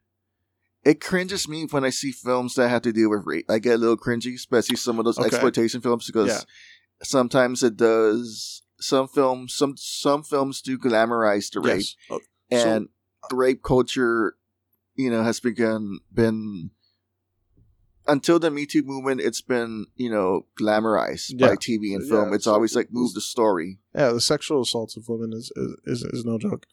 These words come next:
Speaker 1: Yeah.
Speaker 2: Definitely. Um, I mean, we, we can bring it to as, as, as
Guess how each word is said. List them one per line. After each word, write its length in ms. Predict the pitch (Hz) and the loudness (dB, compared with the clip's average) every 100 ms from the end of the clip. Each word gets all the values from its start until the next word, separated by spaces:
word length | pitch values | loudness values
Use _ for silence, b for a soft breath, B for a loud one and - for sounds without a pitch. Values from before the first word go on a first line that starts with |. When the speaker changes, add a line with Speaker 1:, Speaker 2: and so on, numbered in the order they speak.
| _ | _
Speaker 1:
Yeah. 280 | 127 117 104 - | -2 0 0 0
Speaker 2:
Definitely. 540 | 110 117 107 101 107 _ _ _ | -2 -2 -4 -4 -6 _ _ _
Um, 440 | 120 131 131 127 - | 2 4 4 0 -2
I 100 | 147 | -2
mean, 260 | 160 165 156 | 0 -2 2
we, 180 | 165 160 | 2 4
we 140 | 175 170 | 2 4
can 180 | 190 | 4
bring 180 | 185 233 | 6 6
it 140 | 240 226 | 6 4
to 500 | 233 240 233 233 330 | 2 0 0 0 2
as, 360 | - 190 180 - | 4 4 4 -2
as, 600 | - 156 160 156 - - - _ _ _ _ _ _ _ _ _ _ | 2 2 2 0 -2 -4 -8 _ _ _ _ _ _ _ _ _ _
as 580 | 131 131 131 120 - | 4 6 4 2 0